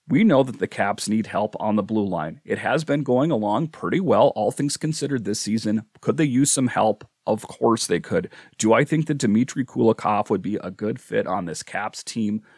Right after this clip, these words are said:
You better believe it. Uh, so some of these names that you hear about out there, and just, um, you know, there's already some movement going on. For example, to wrap up this segment here, just some movement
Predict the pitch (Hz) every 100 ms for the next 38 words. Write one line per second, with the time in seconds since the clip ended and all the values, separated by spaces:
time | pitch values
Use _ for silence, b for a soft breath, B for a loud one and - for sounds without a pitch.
0 | b - 80 87 107 113 113 98 98 92
1 | 73 - B B B 98 98 156 156 240
2 | 359 349 190 110 110 135 120 - 104 107
3 | 95 85 85 98 85 87 - 90 80 101
4 | 101 110 190 - - - 120 104 104 123
5 | 117 135 127 95 156 180 120 110 135 113
6 | 104 101 98 92 101 110 - 165 156 104
7 | 101 95 82 - 95 101 131 123 - 95
8 | - 104 95 101 98 - 185 - 147 113
9 | 117 123 95 87 -